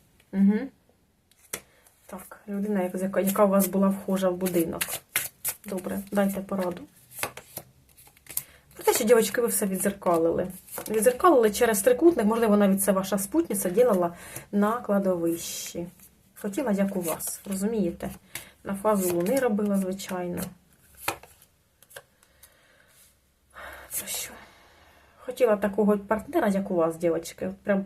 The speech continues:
партнера такого, можливо, навіть рунами якось його прив'язувала.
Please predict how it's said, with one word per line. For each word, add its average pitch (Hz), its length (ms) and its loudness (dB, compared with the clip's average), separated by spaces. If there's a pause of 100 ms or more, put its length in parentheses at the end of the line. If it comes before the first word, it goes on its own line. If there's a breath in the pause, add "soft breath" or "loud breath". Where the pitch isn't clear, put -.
партнера 196 420 0
такого, 196 300 0
можливо, 196 300 6
навіть 190 280 4
рунами 208 340 2
якось 196 340 -4
його 180 120 -8
прив'язувала. 170 680 0